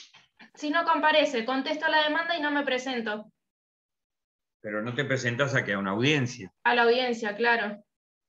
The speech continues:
Speaker 2: Y bueno, pero eso es, ese silencio va a ser interpretado de acuerdo al, al acto procesal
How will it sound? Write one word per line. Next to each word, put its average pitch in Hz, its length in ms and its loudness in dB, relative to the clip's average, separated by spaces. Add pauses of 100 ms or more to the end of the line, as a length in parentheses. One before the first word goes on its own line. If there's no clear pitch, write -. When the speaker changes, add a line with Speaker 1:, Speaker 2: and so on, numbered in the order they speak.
(340)
Speaker 2:
Y 110 100 -6
bueno, 175 320 0
pero 101 400 0
eso 117 220 2
es, - 260 -6
ese 127 280 0
silencio 185 580 2
va 139 100 4
a 120 40 2
ser 131 180 2
interpretado 127 680 0
de 131 80 4
acuerdo 127 360 0
al, 113 120 -2 (160)
al 110 160 0
acto 131 340 -4
procesal 131 640 -4